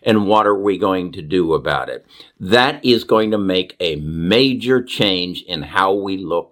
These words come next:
towards healthcare. And that is going to be driven by biotech. I'm gonna talk about six stocks today that I think you need to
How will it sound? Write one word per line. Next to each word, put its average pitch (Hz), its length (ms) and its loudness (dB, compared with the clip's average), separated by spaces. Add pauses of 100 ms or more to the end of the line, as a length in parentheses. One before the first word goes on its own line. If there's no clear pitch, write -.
towards 78 560 -4
healthcare. 76 600 -2 (600)
And 113 480 2 (360)
that 117 260 2
is 120 160 0
going 110 300 -2
to 98 80 -2
be 85 200 -4
driven 92 840 0 (200)
by 98 240 2
biotech. 87 840 -2 (420)
I'm 160 220 2
gonna 202 180 0
talk 135 380 -2
about 98 360 -2
six - 380 -4
stocks 85 580 -2
today 78 680 -2 (280)
that 101 500 0
I 123 280 2
think 117 400 -6
you 113 340 -2
need 95 540 0
to 87 360 -2